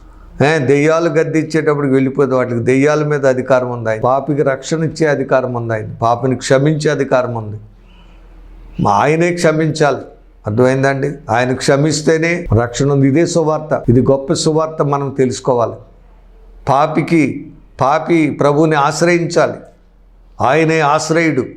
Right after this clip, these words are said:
పాప క్షమాపణనిచ్చేవాడు, పాపుల కొరకు రక్తం చిందించినవాడు. ఆయన రక్తం ద్వారా పాపముల నుండి విముక్తి మానవాళికి దొరుకుతుంది.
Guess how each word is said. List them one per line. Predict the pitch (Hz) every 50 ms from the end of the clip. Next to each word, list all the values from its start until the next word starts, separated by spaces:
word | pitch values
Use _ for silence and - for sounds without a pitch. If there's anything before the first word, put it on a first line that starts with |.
| - - _ _ _ _ _ _ _ _ _ _ -
పాప | 135 139 147 151 160
క్షమాపణనిచ్చేవాడు, | 151 151 - - 143 147 156 160 170 170 180 180 175 170 170 - - 175 175 165 160 156 131 117 - - - - _ _ _ _ _ _ _ _ _ _ _ - - - - - - - - - -
పాపుల | 131 143 - - - 170 165
కొరకు | 143 165 170 165 139
రక్తం | 156 156 156 160 160 - 175 170 156 - -
చిందించినవాడు. | 165 170 175 180 175 175 175 175 175 165 160 156 139 117 - - 113
ఆయన | 113 131 139 143 139
రక్తం | 135 143 139 - - 151 143 143 131
ద్వారా | 143 143 143 139 139 135 135 127 127 - -
పాపముల | 120 120 131 135 - 139 135 135 139
నుండి | 139 135 135 131 135 131
విముక్తి | 113 104 117 127 127 127 127 127 127 - - 139
మానవాళికి | 127 117 113 120 123 123 123 120 120 120 117 117 117
దొరుకుతుంది. | 110 117 117 113 107 101 - 110 104 104 104 104 104